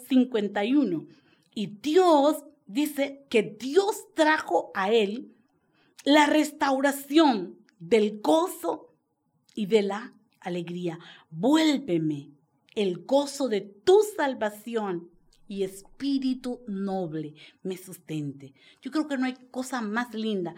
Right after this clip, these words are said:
Mira, tú no puedes tener dinero en tu bolsillo.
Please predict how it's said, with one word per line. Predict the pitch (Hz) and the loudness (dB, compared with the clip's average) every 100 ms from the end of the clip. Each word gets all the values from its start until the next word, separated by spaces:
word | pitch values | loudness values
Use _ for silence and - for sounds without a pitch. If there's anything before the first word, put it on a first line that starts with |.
| - | -12
Mira, | 254 220 175 - _ | -6 -4 -6 -10 _
tú | - | -2
no | 339 330 | 0 2
puedes | 453 311 302 | 0 -2 -4
tener | - 262 254 294 285 - - | -4 0 2 0 -4 -16 -10
dinero | 208 240 254 277 | -4 0 0 0
en | 277 | -4
tu | 262 | -6
bolsillo. | 196 185 - 196 170 170 | -6 -8 -12 -8 -6 -8